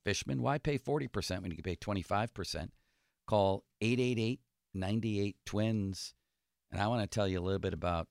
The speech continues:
these games. Well, we have Chelsea coming up. We have FanDuel right now. And, yeah, the regular season was fantastic, but there's nothing like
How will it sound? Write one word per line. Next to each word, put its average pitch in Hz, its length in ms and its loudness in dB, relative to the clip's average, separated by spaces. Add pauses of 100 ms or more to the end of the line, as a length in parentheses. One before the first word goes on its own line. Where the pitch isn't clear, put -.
(540)
these 87 260 -6
games. 90 720 -4
Well, 92 220 0
we 87 80 -2
have 85 100 -4
Chelsea 107 360 0
coming 82 300 -4
up. 85 220 -6 (580)
We 101 100 -2
have - 140 -4
FanDuel 98 640 0 (120)
right 110 260 2
now. 120 280 2 (500)
And, 90 540 -4 (560)
yeah, 123 160 2
the 101 120 0
regular 123 360 0
season 95 460 -4
was 85 160 -10
fantastic, 82 720 -6
but 69 100 -12
there's 69 160 -8
nothing 85 300 -2
like 62 320 -12